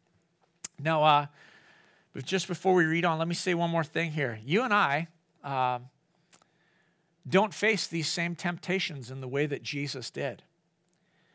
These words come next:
uh, because we're not the Son of God, are we?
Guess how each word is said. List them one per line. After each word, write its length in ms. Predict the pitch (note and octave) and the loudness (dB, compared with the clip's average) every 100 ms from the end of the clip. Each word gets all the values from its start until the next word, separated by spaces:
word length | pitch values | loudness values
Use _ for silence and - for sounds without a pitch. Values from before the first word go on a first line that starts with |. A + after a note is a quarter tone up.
| _ _ _ - | _ _ _ 0
uh, 100 | C#3 | 0
because 400 | C#3+ - F3 D#3 | 0 -4 -4 0
we're 140 | F3+ | 2
not 340 | F#3 G3+ E3 _ _ _ | 4 2 2 _ _ _
the 60 | C#3 | -8
Son 240 | - D#3 | -4 -4
of 80 | D3 | -2
God, 300 | F3+ D3 G2 | 0 0 0
are 140 | A2+ | -6
we? 200 | A#2+ F#2+ | -6 -8